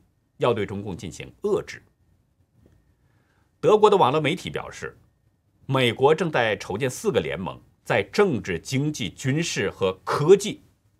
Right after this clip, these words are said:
全面围堵中共。我们先说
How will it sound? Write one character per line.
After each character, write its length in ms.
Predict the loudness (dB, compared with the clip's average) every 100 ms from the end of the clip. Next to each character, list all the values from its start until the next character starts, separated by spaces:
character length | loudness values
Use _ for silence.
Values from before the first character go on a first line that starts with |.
| _
全 280 | -8 -8 -8
面 280 | -6 -6 -8 _
围 180 | -8 -6
堵 100 | -8
中 160 | -14 -16
共。 180 | -18 -20 _ _ _ _ _ _ _ _ _ -8
我 80 |
们 80 | -4
先 120 | -2
说 320 | -2 0 -2